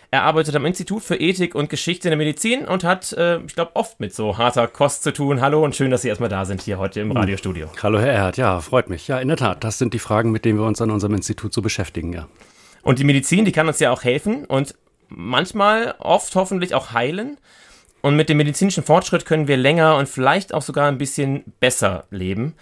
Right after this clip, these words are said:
Speaker 1: Aber medizinischer Fortschritt, das macht eben auch was mit uns, mit der Gesellschaft. Es verschiebt vielleicht Grenzen von dem, was man darf und was man nicht darf und von dem, was normal ist und was dann nicht mehr normal ist, vielleicht sogar krankhaft ist.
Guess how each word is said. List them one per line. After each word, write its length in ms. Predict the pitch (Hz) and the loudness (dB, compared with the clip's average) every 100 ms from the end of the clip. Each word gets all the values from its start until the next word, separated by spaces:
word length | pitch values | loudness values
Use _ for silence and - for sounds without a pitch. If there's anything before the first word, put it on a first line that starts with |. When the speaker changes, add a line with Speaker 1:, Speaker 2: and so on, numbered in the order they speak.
| - - _ _ - | -20 -20 _ _ 0
Speaker 1:
Aber 460 | 127 123 135 135 - | 0 4 4 4 -2
medizinischer 520 | 123 131 135 208 185 | -2 -2 0 -2 -2
Fortschritt, 360 | - 156 175 175 | 2 2 2 -2
das 120 | 147 | -2
macht 240 | 147 156 - | 0 0 0
eben 160 | 139 | -2
auch 80 | 131 | -2
was 80 | 127 | -4
mit 100 | - | 0
uns, 320 | 127 104 - | 2 2 -2
mit 100 | 117 | 0
der 100 | 120 | 0
Gesellschaft. 640 | 110 120 170 185 170 160 - | 2 4 4 4 0 0 -12
Es 120 | - | -8
verschiebt 420 | - - - - | -4 -2 -2 -4
vielleicht 400 | - 147 135 127 | -4 2 2 2
Grenzen 560 | - 131 156 190 208 196 | -2 0 0 0 0 0
von 220 | 190 143 | 0 0
dem, 180 | 139 147 | 0 0
was 160 | 135 - | 0 2
man 220 | 120 104 | 0 2
darf 420 | 110 139 233 - | 2 2 0 -6
und 160 | - 123 | -6 -4
was 140 | 120 | -2
man 160 | 107 107 | 0 0
nicht 260 | 160 - | -2 0
darf 360 | 170 170 190 - - _ _ - | 0 2 -2 -8 -20 _ _ -4
und 160 | 156 | -4
von 160 | 156 151 | 0 0
dem, 300 | 147 165 - | 2 0 -2
was 400 | 120 147 - - | 0 0 -2 -8
normal 560 | - 131 127 117 147 208 | -2 2 4 4 4 4
ist 260 | 226 240 - | 0 0 -4
und 140 | 151 | -2
was 140 | 147 | -2
dann 260 | - 151 156 _ | 2 0 -2 _
nicht 240 | 151 220 | -2 -2
mehr 80 | 131 | 0
normal 300 | 104 101 98 | -2 -2 -2
ist, 120 | 101 | -4
vielleicht 180 | - 120 | -2 -2
sogar 160 | - 123 | 0 -2
krankhaft 640 | - 123 139 - 95 - | 0 0 0 -2 -4 -4
ist. 260 | 92 - | -10 -10